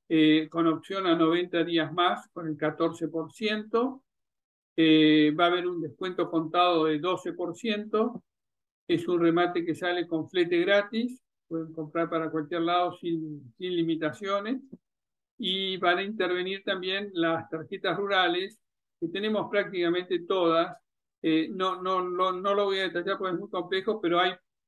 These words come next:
financiación hasta trescientos sesenta días con veinte y pico por ciento de interés. Está, está muy bueno, realmente la parte de tarjeta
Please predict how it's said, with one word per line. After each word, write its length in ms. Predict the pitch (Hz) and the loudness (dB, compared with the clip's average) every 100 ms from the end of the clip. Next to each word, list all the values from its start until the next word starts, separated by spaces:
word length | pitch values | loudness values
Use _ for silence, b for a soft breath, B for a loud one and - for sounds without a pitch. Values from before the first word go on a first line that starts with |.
| _ _ | _ _
financiación 640 | 175 170 165 175 208 202 | 0 2 2 0 -2 -2
hasta 300 | 185 - 165 | -2 -2 -4
trescientos 560 | 165 165 196 190 180 165 | -4 -8 -8 -6 -6 -6
sesenta 360 | 147 180 170 | -8 -6 0
días 420 | 165 185 185 175 - | 0 0 0 -2 -2
con 360 | 165 165 165 - _ _ _ | -8 -8 -12 -14 _ _ _
veinte 600 | - 165 165 160 170 165 | -14 -12 -10 -2 -2 -2
y 20 | 170 | -6
pico 300 | 190 185 170 | -6 -4 -2
por 180 | 170 | -4
ciento 360 | 165 190 190 175 | -4 -6 -4 -2
de 60 | 170 | -2
interés. 440 | 160 170 190 190 | -2 0 0 0
Está, 380 | 180 196 190 190 | -2 0 0 0
está 260 | 170 202 | -2 -2
muy 140 | 208 226 | 0 0
bueno, 340 | 196 160 151 | 0 -2 -4
realmente 440 | 160 170 175 185 185 | -2 -2 -2 -4 -2
la 140 | 165 | -2
parte 280 | 170 190 185 | -2 -4 -4
de 80 | 170 | -4
tarjeta 760 | 165 156 185 190 202 196 190 | -4 -6 -6 -6 -2 -2 -4